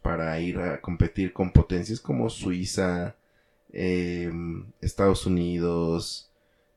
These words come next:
eh, Italia, todos los países que, que, que, que van a participar, ¿no? Y ayer una cosa que me decías bien chistosa, no chistosa, interesante,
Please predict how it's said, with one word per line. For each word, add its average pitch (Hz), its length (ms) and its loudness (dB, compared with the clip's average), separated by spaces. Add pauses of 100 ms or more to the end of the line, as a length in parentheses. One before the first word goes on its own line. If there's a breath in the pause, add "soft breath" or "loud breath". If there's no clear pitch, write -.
eh, 64 420 -10
Italia, 90 760 0
todos 123 180 2
los 135 160 4
países 107 380 0
que, 80 380 -4
que, 85 280 -8
que, - 300 -10
que 92 120 -4
van 95 180 4
a 92 60 -2
participar, - 500 0
¿no? 87 120 -4
Y 101 100 -4
ayer 90 200 0
una 110 180 2
cosa 110 220 -2
que - 80 -6
me 85 120 -2
decías 92 280 -2
bien 90 160 -4
chistosa, - 560 -14 (600)
no 107 120 -6
chistosa, 95 540 -4
interesante, 87 840 -4